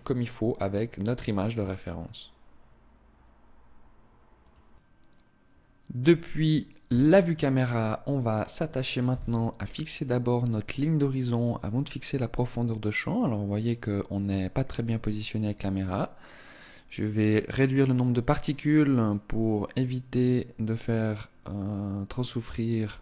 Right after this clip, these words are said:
mon ordinateur et Blender. Je vais passer à cinq mille. Et puis,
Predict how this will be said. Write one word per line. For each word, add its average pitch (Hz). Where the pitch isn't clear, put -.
mon 110
ordinateur 107
et 160
Blender. 135
Je 117
vais 113
passer 110
à 101
cinq 160
mille. 190
Et 139
puis, 135